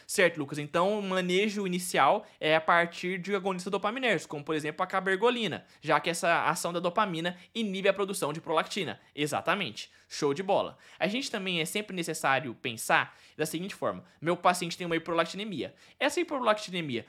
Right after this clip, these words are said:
não pode estar sendo consequência de uso de medicações? Então a gente tem que pensar sempre em descartar se o paciente não tá usando algumas medicações. É sempre necessário descartar medicações que possam vir causar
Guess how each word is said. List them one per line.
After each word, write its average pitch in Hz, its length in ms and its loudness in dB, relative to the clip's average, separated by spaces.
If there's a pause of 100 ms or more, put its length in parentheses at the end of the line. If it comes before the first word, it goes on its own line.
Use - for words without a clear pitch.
(100)
não 214 200 0
pode 294 360 2
estar 240 220 -2
sendo 196 240 -2
consequência 156 840 -8 (180)
de 160 100 -4
uso 180 160 -2
de 151 80 -6
medicações? 180 800 -4 (240)
Então 147 220 -2
a 160 60 0
gente 160 200 -6
tem 170 140 -8
que - 80 -14
pensar 175 380 -4
sempre 143 420 -8 (160)
em 170 160 -4
descartar 180 920 0 (220)
se - 140 -10
o 190 40 -8
paciente 196 360 0
não 202 100 -6
tá 220 140 0
usando 190 180 -2
algumas 170 220 -4
medicações. - 640 -8 (200)
É 165 140 0
sempre 247 420 -2
necessário 262 460 -4
descartar 240 580 0 (140)
medicações 220 580 -2
que 220 100 -8
possam 294 460 4
vir 294 160 -6
causar 208 640 0